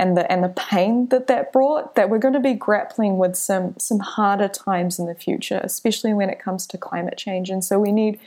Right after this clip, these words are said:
really good investment in local infrastructure and good pipes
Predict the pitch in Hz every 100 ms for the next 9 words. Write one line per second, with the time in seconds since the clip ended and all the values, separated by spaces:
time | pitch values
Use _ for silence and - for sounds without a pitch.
0 | - _ - 220 247 254 254 226 220 208
1 | - 185 180 185 196 - 185 175 - -
2 | _ _ _ _ - 180 180 190 190 220
3 | 196 196 202 - 202 - - 175 165 214
4 | 226 - - 233 - - - -